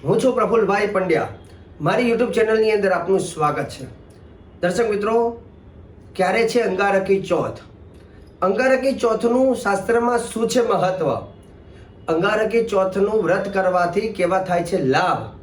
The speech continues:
અંગારકી ચોથમાં કેવા કરવા વિશેષ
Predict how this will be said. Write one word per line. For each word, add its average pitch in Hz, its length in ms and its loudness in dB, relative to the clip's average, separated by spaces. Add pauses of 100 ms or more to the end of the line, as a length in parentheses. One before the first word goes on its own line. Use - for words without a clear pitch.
(580)
અંગારકી 247 500 0
ચોથમાં 233 600 0
કેવા 208 360 0
કરવા 190 300 2
વિશેષ 165 360 -2